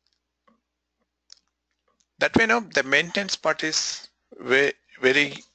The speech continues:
it's, we are going to save a lot of time. Otherwise, if you don't have this kind of the reusable actions using in your test scripts, then if something is changed, like, you record each and every test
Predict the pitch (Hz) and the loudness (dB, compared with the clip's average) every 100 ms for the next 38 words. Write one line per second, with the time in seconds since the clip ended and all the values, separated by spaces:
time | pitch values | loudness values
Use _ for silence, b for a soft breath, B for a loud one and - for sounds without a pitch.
0 | - 117 107 139 202 175 156 - 139 127 | -8 -6 -2 2 2 2 2 2 4 2
1 | 123 120 - 101 - _ _ b b b | 2 0 -2 -6 -6 _ _ b b b
2 | b b - 143 226 233 107 113 - - | b b -6 0 2 2 2 0 -4 -8
3 | _ _ _ _ _ _ _ _ - - | _ _ _ _ _ _ _ _ -4 -2
4 | 139 147 220 226 180 175 - 160 165 - | 0 0 2 2 2 0 0 -2 -2 0
5 | 143 139 147 135 135 127 - 143 160 - | 2 4 2 0 2 -2 -2 -6 -6 -10
6 | - _ _ _ _ _ _ _ _ 127 | -12 _ _ _ _ _ _ _ _ -4
7 | 131 - 147 127 117 117 120 123 - - | 0 0 0 0 2 2 2 -2 -8 -4
8 | 110 - 156 - - - _ _ _ _ | -4 -2 -4 -6 -10 -16 _ _ _ _
9 | _ _ _ _ _ _ _ 131 123 117 | _ _ _ _ _ _ _ 0 0 2
10 | - 127 143 139 - 127 143 - - - | 0 0 0 0 0 2 0 -2 -10 -2
11 | 123 - 127 123 113 113 180 180 151 - | -2 0 2 2 2 2 2 4 2 0
12 | 139 131 139 - 107 - - | 0 0 0 0 -2 -2 -10